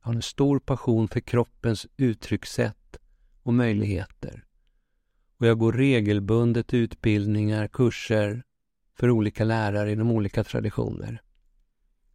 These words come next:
Inom yogan har jag min grund i medicinsk yoga, men låter mig också inspireras av andra traditioner.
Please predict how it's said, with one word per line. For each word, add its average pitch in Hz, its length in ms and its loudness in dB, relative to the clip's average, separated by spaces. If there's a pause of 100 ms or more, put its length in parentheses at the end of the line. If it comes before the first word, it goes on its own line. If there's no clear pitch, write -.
(600)
Inom 123 260 2
yogan 131 320 4
har 123 100 2
jag 123 100 4
min 127 140 2
grund 110 320 2
i 107 40 -2
medicinsk 113 680 -2
yoga, 120 460 0
men 123 180 2
låter 113 380 -2
mig 117 180 2
också - 300 -2
inspireras 101 600 -2
av 104 100 0
andra 107 300 -2
traditioner. 110 680 -8